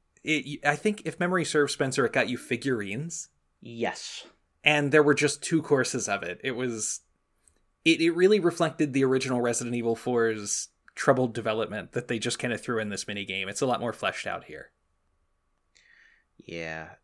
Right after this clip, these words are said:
Speaker 2: It's fleshed out. I don't love it, though.
Speaker 1: Mm-hmm.
Speaker 2: Um, it is far too random.
Speaker 1: Really? How so?
Speaker 2: S-,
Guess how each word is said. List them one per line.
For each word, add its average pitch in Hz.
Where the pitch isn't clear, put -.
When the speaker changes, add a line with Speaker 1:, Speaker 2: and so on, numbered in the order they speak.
Speaker 2:
It's 151
fleshed 240
out. 120
I 151
don't 170
love 120
it, 95
though. 73
Speaker 1:
Mm-hmm. 120
Speaker 2:
Um, 104
it 135
is 123
far -
too 135
random. 90
Speaker 1:
Really? 196
How 226
so? 302
Speaker 2:
S-, -